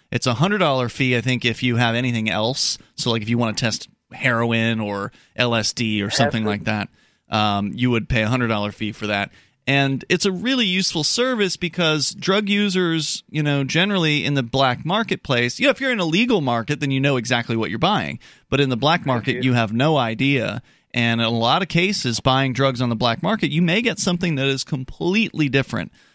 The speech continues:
Speaker 1: uh, than what it is being marketed as. So it's really actually a smart move for the, uh, the informed drug user to send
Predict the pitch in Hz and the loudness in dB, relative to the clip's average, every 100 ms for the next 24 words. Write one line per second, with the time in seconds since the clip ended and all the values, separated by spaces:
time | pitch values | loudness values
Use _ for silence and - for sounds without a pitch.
0 | _ - 110 107 113 117 127 120 110 104 | _ 0 2 2 0 2 2 0 -2 -2
1 | 117 110 120 151 139 98 143 73 - 131 | -2 0 0 0 -2 -4 -4 -4 0 0
2 | 120 - 247 294 165 - 131 113 160 160 | 0 -2 0 2 0 0 -2 -2 -2 -2
3 | 107 165 180 127 113 - _ _ _ 127 | 2 2 2 0 -4 -16 _ _ _ 0
4 | 131 123 120 - 120 117 117 104 107 - | 2 2 0 -2 -2 0 2 0 -2 0
5 | 131 101 - 160 113 143 - 95 92 - | 0 0 2 2 2 -4 -2 -2 -2 -6
6 | 60 - 123 - _ _ _ - - 117 | -12 -8 -6 -8 _ _ _ -2 2 4
7 | 110 110 - - 156 165 | 4 0 -2 0 0 2